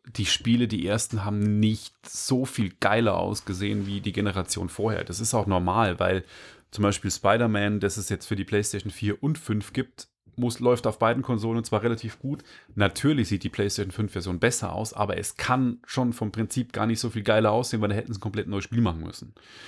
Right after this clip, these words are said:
Ähm, zum Thema eben Assassin's Creed läuft auf der Xbox One,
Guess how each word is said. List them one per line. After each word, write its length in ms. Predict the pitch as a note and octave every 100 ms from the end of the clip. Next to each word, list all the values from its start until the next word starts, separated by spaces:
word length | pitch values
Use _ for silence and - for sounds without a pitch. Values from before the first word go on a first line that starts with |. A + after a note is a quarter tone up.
| - - -
Ähm, 320 | - A2 A2+ -
zum 160 | A#2+
Thema 280 | B2+ B2+ A#2+
eben 180 | A#2+ B2
Assassin's 440 | A2 B2+ B2 C3+
Creed 380 | - D#3+ E3 - _
läuft 640 | B2 B2 B2+ - _ - _ -
auf 180 | A2+
der 160 | - A2
Xbox 600 | - - A#2 - - - -
One, 400 | G2+ A#2 G#3+ B3